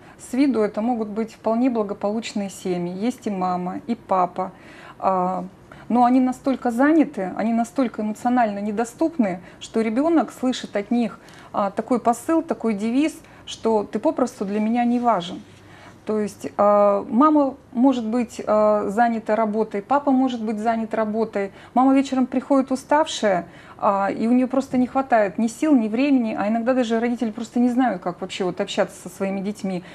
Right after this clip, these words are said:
Детьми занимаются бабушки, гувернантки, а, или ребенок, наоборот, находится совсем один.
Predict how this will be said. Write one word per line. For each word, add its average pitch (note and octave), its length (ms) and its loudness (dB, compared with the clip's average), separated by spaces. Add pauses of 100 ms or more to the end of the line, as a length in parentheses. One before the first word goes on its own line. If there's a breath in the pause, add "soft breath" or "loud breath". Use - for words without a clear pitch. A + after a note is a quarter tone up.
Детьми D#4+ 280 0
занимаются G3 600 -4
бабушки, G3+ 500 0
гувернантки, G3 800 -4 (360 loud breath)
а, G3 220 4
или B3+ 260 0
ребенок, B3 400 2
наоборот, G#3+ 400 0
находится G#3 560 -2
совсем G3+ 480 -4
один. F#3+ 420 -4